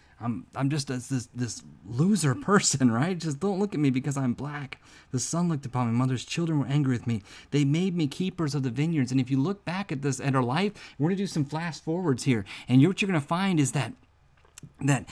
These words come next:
she was abused, and man, she was taken advantage of when she worked in this vineyard. And she was, uh, she was actually put to the test and,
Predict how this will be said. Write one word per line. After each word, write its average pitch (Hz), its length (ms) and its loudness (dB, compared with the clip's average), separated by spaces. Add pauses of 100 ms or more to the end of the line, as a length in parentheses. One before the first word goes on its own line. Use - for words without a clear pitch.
(160)
she - 180 2
was 165 160 2
abused, 143 500 2
and 123 120 0
man, 160 200 0
she 196 140 -4
was 180 140 -2
taken 156 260 -2
advantage 127 640 2
of 95 220 -8 (260)
when 123 160 2
she 135 160 2
worked 131 320 2
in 113 80 2
this 113 160 -2
vineyard. 120 420 2
And 107 140 -4
she - 140 -2
was, 147 260 2
uh, 123 180 0 (220)
she - 140 0
was 180 80 2
actually 151 300 2
put 180 260 -2
to - 80 -8
the 139 160 0
test 143 320 -2
and, 117 160 4